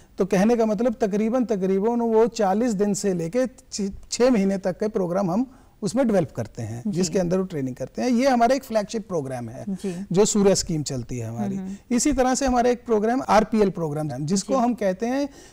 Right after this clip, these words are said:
Speaker 1: भी जिनके पास बहुत अच्छी ट्रेनिंग already है, लेकिन
Speaker 2: हम्म।
Speaker 1: उनके पास सर्टिफिकेशन नहीं है।
Speaker 2: जी।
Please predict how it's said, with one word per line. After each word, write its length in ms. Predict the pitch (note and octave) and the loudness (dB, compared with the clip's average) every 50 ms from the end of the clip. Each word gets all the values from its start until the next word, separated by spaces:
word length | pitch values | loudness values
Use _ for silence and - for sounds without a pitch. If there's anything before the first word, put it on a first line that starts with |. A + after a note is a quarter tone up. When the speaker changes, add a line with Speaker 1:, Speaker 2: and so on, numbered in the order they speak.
| - - - | -18 -4 0
Speaker 1:
भी 120 | C#4 C#4+ | 0 2
जिनके 420 | A3 E3 E3+ C4+ D4+ D#4+ - D#4+ | 2 4 4 4 4 4 4 2
पास 400 | D4 - - A#3 A3+ A#3+ A#3+ - - | 2 4 6 6 6 6 6 2 0
बहुत 280 | F#3+ E3+ G3 C#4 - B3+ | 0 2 2 2 2 0
अच्छी 240 | A3+ - - C#4 C4 | -2 0 -2 -2 0
ट्रेनिंग 360 | - A3 G#3+ A3+ A#3 A#3 A3+ | 2 2 2 2 2 2 2
already 420 | G3+ G3 G3 F#3 G3 F#3 F#3+ F3+ | 2 2 2 2 0 0 0 0
है, 280 | C3 B2 C#3 C#3+ C#3+ C#3+ | -2 -2 -4 -4 -4 -2
लेकिन 240 | D3+ E3 A3 A3 C#4 | 0 0 2 2 4
Speaker 2:
हम्म। 100 | C4+ C#4+ | 4 4
Speaker 1:
उनके 160 | C4 - C4+ | 2 0 -2
पास 140 | B3+ C4+ - | -4 -2 -2
सर्टिफिकेशन 600 | - C4 - B3+ - A3 - G#3 F#3 - - E3 | -2 -2 -2 -4 -6 -4 -4 -4 -4 -4 -4 -6
नहीं 240 | D3+ D3 C#3+ C#3 C3 | -6 -6 -6 -6 -6
है। 180 | A#2+ A#2+ G#3 | -6 -6 -6
Speaker 2:
जी। 280 | G3+ - G#3 F#3 F3 F#3+ | -6 -6 -6 -8 -10 -10